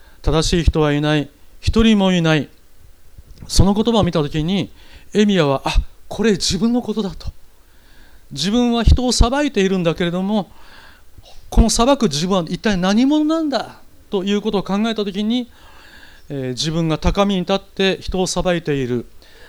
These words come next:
そういう、えー、自分に、えー、彼女は非常に、えー、罪の思いを、えー、示されて、えー、そして崩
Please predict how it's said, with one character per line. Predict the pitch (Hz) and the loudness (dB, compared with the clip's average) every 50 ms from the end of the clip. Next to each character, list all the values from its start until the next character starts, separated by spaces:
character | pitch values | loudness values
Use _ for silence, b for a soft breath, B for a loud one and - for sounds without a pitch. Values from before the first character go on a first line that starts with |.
| B B - | B B -12
そ | - - - 220 220 | -8 -2 0 2 2
う | 220 | 4
い | 208 202 196 190 180 | 4 4 4 4 4
う、 | 156 - b b b b b b b | 2 0 b b b b b b b
え | 135 135 135 131 127 127 127 123 123 120 | -4 -2 -2 0 0 0 -2 -2 -2 -4
ー、 | |
自 | 120 120 143 147 | -4 -4 -4 -4
分 | 147 151 147 143 139 151 | -2 -2 -2 -2 -2 -2
に、 | 180 190 160 - - - b b b b b b b - | -2 -2 -2 -4 -8 -16 b b b b b b b -10
え | 131 127 123 123 123 120 120 117 113 113 113 - | -6 -6 -4 -4 -4 -4 -4 -4 -4 -6 -8 -10
ー、 | - - | -8 -6
彼 | 170 151 135 | -4 -2 -2
女 | 120 123 120 120 | -2 -2 -4 -2
は | 123 123 123 120 b b b b | -2 -4 -4 -6 b b b b
非 | - 131 | -6 -6
常 | 123 156 180 208 226 226 233 | -2 0 2 2 2 2 2
に、 | 226 233 214 - b b b b b b b 131 | 0 0 -2 -4 b b b b b b b -8
え | 127 120 123 120 117 117 117 117 113 110 110 110 110 110 110 113 113 113 113 107 107 104 101 104 101 101 104 113 | -6 -4 -4 -2 -2 -2 -4 -4 -6 -6 -8 -8 -8 -10 -10 -10 -10 -12 -12 -14 -14 -16 -16 -18 -18 -18 -18 -12
ー、 | - | -10
罪 | - - 190 165 151 135 | -4 -2 0 0 0 -2
の | 135 135 139 131 - - | -2 -2 -2 -4 -4 -4
思 | 139 139 151 160 156 | -4 0 4 4 4
い | 143 120 | 4 2
を、 | 120 131 135 135 B B B B B B B B B | 0 -2 -2 -4 B B B B B B B B B
え | 113 110 110 110 107 107 107 110 110 | -12 -10 -10 -8 -8 -8 -10 -10 -10
ー、 | 117 | -6
示 | - - 170 160 170 156 | -4 -2 2 4 4 4
さ | 180 151 | 4 2
れ | 127 113 | 0 -2
て、 | - - 107 - - - B B B B B B B B B B B B B | -4 -8 -12 -14 -16 -20 B B B B B B B B B B B B B
え | - 113 113 107 107 107 107 107 107 | -14 -10 -10 -8 -8 -8 -8 -8 -8
ー、 | - | -6
そ | - 156 | -4 -2
し | - | -2
て | - - | -2 -2
崩 | - - - 147 127 139 147 139 139 | -6 -6 -6 -6 -4 -4 -4 -4 -6